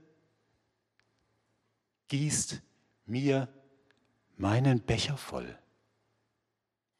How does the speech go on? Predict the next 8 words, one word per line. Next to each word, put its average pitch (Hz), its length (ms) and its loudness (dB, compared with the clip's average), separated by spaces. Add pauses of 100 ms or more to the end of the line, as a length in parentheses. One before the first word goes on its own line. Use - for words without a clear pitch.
(500)
Und 120 200 4
zwar 104 260 4
nicht - 240 0
nur 120 160 4
ein 98 80 2
bisschen, 165 480 -4 (1600)
sondern 80 480 -6
voll. 202 460 2